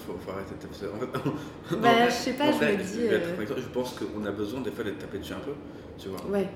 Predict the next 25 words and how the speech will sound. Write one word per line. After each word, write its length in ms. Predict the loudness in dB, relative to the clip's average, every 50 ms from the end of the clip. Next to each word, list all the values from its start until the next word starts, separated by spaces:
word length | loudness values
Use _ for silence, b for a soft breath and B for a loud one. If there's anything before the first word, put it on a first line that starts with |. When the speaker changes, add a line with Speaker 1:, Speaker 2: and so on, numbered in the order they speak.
| -10 -12 -12 -12 -8 -6
Speaker 1:
Genre, 200 | -6 -6 -6 -4 -2
moi, 140 | 0 2 4
on 40 | 4
m'a 100 | 4 4
déjà 180 | 4 2 2
dit 80 | 2 2
aussi 200 | -2 -2 -2 -6 -2
d'arrêter 280 | -2 0 0 0 -2
de 100 | -4 -6
taper 180 | -6 -6 -4 -4
sur 120 | -2 -2
les 40 | -2
gens 100 | -2 -4
de 60 | -4
droite. 300 | -4 -4 -6 -6 -6 -10 -12 -14 -14 -14 B B B B B B -14 -12 -10 -6
Et, 160 | -2 4 8
Speaker 2:
Ouais, 140 | 12 12 12
mais 120 | 12 12 12
Speaker 1:
euh, 120 | 12 12
Speaker 2:
n'importe 380 | 12 12 12 12 12 12 12 12
quoi. 340 | 12 12 12 12 12 12 12
Speaker 1:
<laughs> 140 | 12 10
voilà. 180 | 12 12 12 12
Speaker 2:
Ouais, 300 | 12 12 12 12 12
ouais, 20 | 12